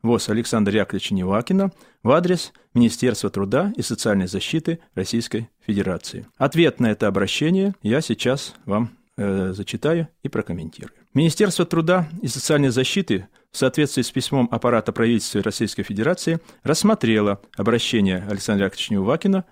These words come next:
по вопросу, связанному с поддержкой и развитием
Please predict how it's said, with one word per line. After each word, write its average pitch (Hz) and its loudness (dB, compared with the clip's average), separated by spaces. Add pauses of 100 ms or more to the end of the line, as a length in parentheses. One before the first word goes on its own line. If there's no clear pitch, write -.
(140)
по 117 2
вопросу, 120 2
связанному 107 2
с - -12
поддержкой 117 0
и 139 2
развитием 143 2